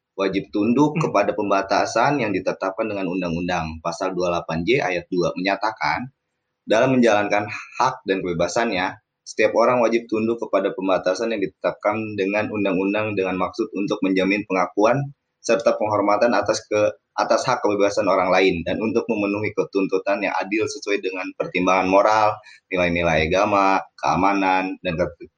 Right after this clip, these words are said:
Speaker 1: dan ketertiban umum dalam suatu masyarakat demokratis. Dan
Speaker 2: Nah,
Speaker 1: juga,
Speaker 2: lanjut tuh, Bang.
Speaker 1: <clears throat> ya, satu lagi nih, Bang, ya.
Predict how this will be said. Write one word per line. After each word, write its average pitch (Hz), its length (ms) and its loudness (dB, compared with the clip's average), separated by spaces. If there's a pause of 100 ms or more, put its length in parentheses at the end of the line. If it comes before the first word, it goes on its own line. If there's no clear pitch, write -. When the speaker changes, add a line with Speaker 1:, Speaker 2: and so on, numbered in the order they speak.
Speaker 1:
dan 117 280 2
ketertiban 101 640 2
umum 104 280 -2
dalam 98 200 2
suatu 90 560 -4
masyarakat 85 440 0
demokratis. 82 1000 -4 (1700)
Dan 98 260 2
Speaker 2:
Nah, - 60 0
Speaker 1:
juga, 98 320 4
Speaker 2:
lanjut 139 160 2
tuh, - 100 -8
Bang. 104 140 -12 (220)
Speaker 1:
<clears throat> 151 500 2
ya, 110 160 6 (240)
satu 120 240 0
lagi 120 160 4
nih, 98 160 2
Bang, 90 160 0
ya. 82 60 -8